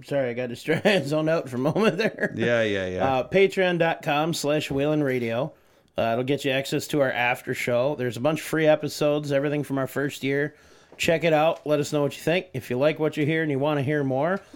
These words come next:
Speaker 1: uh, <clears throat> excuse me, sign up. Those two bucks a month,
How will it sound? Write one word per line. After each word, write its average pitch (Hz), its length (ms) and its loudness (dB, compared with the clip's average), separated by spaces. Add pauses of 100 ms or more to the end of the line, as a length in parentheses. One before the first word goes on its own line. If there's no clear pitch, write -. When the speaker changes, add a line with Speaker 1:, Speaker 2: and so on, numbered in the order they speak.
(480)
Speaker 1:
uh, 117 340 0
<clears throat> - 60 -10
excuse 190 760 2
me, 120 140 -6
sign 175 280 0
up. 170 180 4
Those 151 200 0
two - 180 -2
bucks 160 300 2
a 139 40 -2
month, 165 380 0